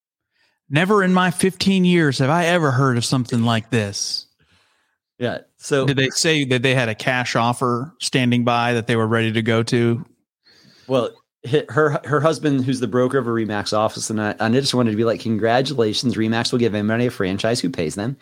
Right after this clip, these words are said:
Speaker 2: Um, and, uh, the, so, so I'm talking to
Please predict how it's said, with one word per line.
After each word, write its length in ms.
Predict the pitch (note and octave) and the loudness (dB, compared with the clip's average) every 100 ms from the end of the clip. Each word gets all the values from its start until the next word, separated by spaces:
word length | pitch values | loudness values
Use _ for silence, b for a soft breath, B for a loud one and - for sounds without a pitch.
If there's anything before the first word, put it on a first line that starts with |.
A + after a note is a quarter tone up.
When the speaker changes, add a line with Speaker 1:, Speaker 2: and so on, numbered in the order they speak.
| B B A#2+ B2 - | B B -12 -12 -2
Speaker 2:
Um, 380 | C3+ C3 B2 A#2+ B B B | 2 2 2 -4 B B B
and, 560 | D3 D3 C3+ B2+ A#2+ A#2+ | 2 2 2 0 0 0
uh, 500 | A#2+ G#2+ G2+ G2 G#2 - - | 0 0 -4 -6 -10 -16 -14
the, 500 | A2+ A2+ A#2+ A#2+ A#2+ | -6 0 0 0 -2
so, 400 | - C3 A#2 - | 0 0 0 -2
so 140 | A#2+ | -2
I'm 100 | A#2+ | 0
talking 460 | C3+ C3 C3 C#3 B2+ | 0 0 0 0 0
to 520 | - B2+ B2 B2 | 0 2 2 2